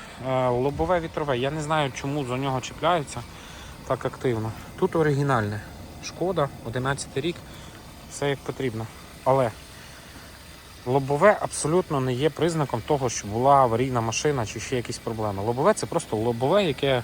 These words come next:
як деталь міняється часто в силу деяких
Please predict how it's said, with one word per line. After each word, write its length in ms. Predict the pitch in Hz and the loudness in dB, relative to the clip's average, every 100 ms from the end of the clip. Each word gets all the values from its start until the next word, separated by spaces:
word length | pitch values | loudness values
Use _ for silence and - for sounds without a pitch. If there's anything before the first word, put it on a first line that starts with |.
| - | 0
як 140 | 127 117 | -2 0
деталь 320 | 123 - 156 | 4 4 4
міняється 460 | 123 139 135 - | 4 2 0 0
часто 400 | 120 165 - - - - - - - - - - - - | 4 4 4 0 -2 -8 -10 -10 -10 -10 -8 -10 -10 -4
в 40 | |
силу 260 | - 147 127 | 4 4 6
деяких 520 | 135 135 - 131 | 6 6 4 0